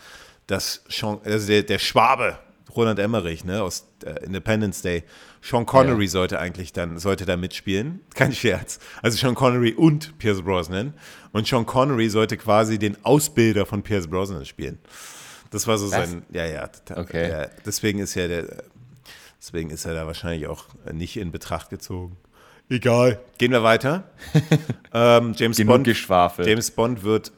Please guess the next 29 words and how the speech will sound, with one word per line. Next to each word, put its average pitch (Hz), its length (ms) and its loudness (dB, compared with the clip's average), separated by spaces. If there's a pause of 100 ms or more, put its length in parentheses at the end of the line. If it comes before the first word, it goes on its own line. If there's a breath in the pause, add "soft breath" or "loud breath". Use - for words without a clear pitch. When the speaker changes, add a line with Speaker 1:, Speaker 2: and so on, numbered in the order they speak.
Speaker 1:
festgenommen, 107 840 -2
landet 104 400 -2
dann 95 180 -2
vor, 90 520 -4 (520)
ähm, 82 480 -10 (640)
müssen 87 220 -16
wir 95 80 -6
jetzt 82 100 -10
ein - 20 -10
bisschen 90 340 -8 (460)
überspringen, 98 540 -8
können 101 200 -2
wir 95 60 -4
das. 95 320 -6 (800 loud breath)
Ähm, 85 460 -4 (140)
obwohl 139 240 6
eigentlich 131 280 4
in 120 100 -2
diesem 123 220 -2
Film, 113 480 -4 (120)
also 104 240 -4
muss 110 240 -4
ich 117 60 -4
mal 101 140 -2
ganz 92 200 -6
ehrlich 90 260 -6
sein, 87 340 -6 (960 soft breath)
also 101 220 -4
es - 280 -6